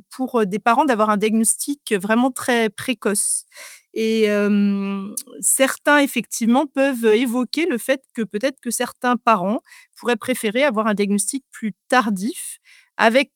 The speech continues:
euh, l'arrivée des symptômes plutôt que d'être, euh, informés à un mois de vie, euh, d'un risque de maladie, euh, potentiellement grave. Un autre point qui est également, euh, en discussion, c'est effectivement la liste de gènes, parce que on a des pathologies qui sont traitables, bah, comme vous le,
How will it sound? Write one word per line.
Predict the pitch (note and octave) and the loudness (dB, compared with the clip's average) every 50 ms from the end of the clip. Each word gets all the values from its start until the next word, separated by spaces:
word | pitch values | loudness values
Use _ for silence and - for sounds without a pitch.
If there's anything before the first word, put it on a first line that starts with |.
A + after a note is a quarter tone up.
| - - | 0 2
euh, | A3+ | 2
l'arrivée | G#3+ A3 G#3+ A3+ B3 G#3 A3+ | 4 4 2 2 0 -2 -2
des | G3+ F#3+ G#3 | 0 0 0
symptômes | - - G#3 F#3+ F3+ F3 - B3+ C#4+ D#4+ E4 | 0 0 0 -2 -2 -4 -4 -4 -4 -4 -4
plutôt | - G#3+ - - C#4 | -6 -8 -6 -4 -4
que | A#3+ G#3 | -2 0
d'être, | F#3 G#3+ G#3+ - - - - - | 2 0 0 0 -4 -10 -6 -2
euh, | F#3+ F#3+ | 0 0
informés | G3+ A#3+ - - - A3 F#3+ F#3+ G3 G#3 A#3+ C#4+ | 0 0 0 -2 -2 0 0 2 2 2 2 2
à | C#4+ A#3+ G#3+ | 4 4 4
un | G#3 | 4
mois | G#3+ G#3 G3+ G3 | 4 2 2 0
de | E3+ F3 F3 | -2 -2 -4
vie, | F3 F#3+ A#3+ C#4 D4 D4 C#4 A3 | -4 -2 -2 -2 0 0 2 2
euh, | G3+ | 0
d'un | F#3 E3+ F#3 G3 F#3+ | 0 0 -2 -2 -2
risque | F#3 G3+ C4 B3+ - - - G#3+ | -2 -2 -2 -4 -4 -4 -6 -6
de | F#3 F3+ G3+ | -4 -4 -2
maladie, | G3 G3 F#3 F#3 F#3 F3 E3+ F#3 A3 C4 C#4 C#4+ | -2 -2 -2 -2 -4 -4 -4 -6 -6 -4 -2 0
euh, | A#3 | -2
potentiellement | G3 - G3 F#3 - G#3+ G#3 - - A3 A3+ A3+ G#3+ | -2 -2 -4 -6 -4 -4 -4 -4 -4 -2 -2 -2 -2
grave. | F#3+ F3 E3 - A#3 - - - _ _ _ _ _ _ _ _ - - _ _ _ _ _ _ _ - | -2 -4 -6 -8 -8 -12 -16 -20 _ _ _ _ _ _ _ _ -20 -20 _ _ _ _ _ _ _ 0
Un | G#3 A3 B3 | 2 4 4
autre | D#4 - - - E4+ | 4 2 2 0 0
point | C4 - - D4+ D4 C#4+ | 0 2 4 4 4 4
qui | C#4+ - - A#3+ | 2 -2 -2 -2
est | A#3 | 0
également, | G#3 A3+ A3+ A#3 A3+ A3+ A3+ A3+ A3 A3 G#3+ G#3 - - | 2 2 2 2 4 2 4 4 4 2 2 2 0 -2
euh, | G#3 G#3 G3+ G3+ G3+ G3 F#3+ G3 F#3+ G3+ | -2 0 0 0 0 0 0 -2 -2 -2
en | - G#3 G#3 | -2 0 0
discussion, | G3+ G#3 A3+ - - B3+ A3+ - - F4+ G4+ | 0 0 0 -2 -2 -2 -2 -2 -2 0 0
c'est | - - A#3+ | 0 0 0
effectivement | A3 C4 A3 - - C#4+ D4+ D4+ | 0 -2 -4 -4 -4 0 2 2
la | C#4+ B3+ | 2 2
liste | B3+ A#3+ C4+ - - - | 2 2 0 0 0 0
de | C4 G#3 B3+ | 0 0 0
gènes, | C4 A3 A#3+ G#3+ F#3 F3 E3+ E3 | 0 2 2 0 0 -2 -4 -4
parce | - G3+ - - - - | -4 -2 -2 -2 -4 -4
que | - A3+ G#3+ G#3 G#3 - - - - - _ - | -4 -2 -2 -2 -2 -4 -10 -20 -20 -20 _ -2
on | G3+ G3+ G#3+ | 0 2 2
a | A#3 | 2
des | G3+ A#3 | 2 0
pathologies | A3+ - A#3 A#3 - B3 G#3 A#3 A3+ G#3 A3+ A#3 | 0 0 0 0 0 0 2 2 2 0 -2 -4
qui | - - G3+ | -4 -4 -4
sont | - - G3 F#3 | -2 -2 -4 -6
traitables, | - - A#3+ A#3+ - - B3+ A#3+ A#3+ G#3+ G3 G3+ F3+ | -4 -2 -2 -2 0 2 2 2 4 2 2 0 0
bah, | F#3 G3 | 0 -2
comme | G3 - G#3+ G#3 G3+ G3+ | -2 0 0 2 2 2
vous | F#3 G3 G3+ G3+ | 0 -2 -2 -2
le, | G3 G3 F#3+ F#3+ F#3+ F#3 F#3 F#3 F#3+ G3 | -2 0 0 0 0 0 0 0 -2 -2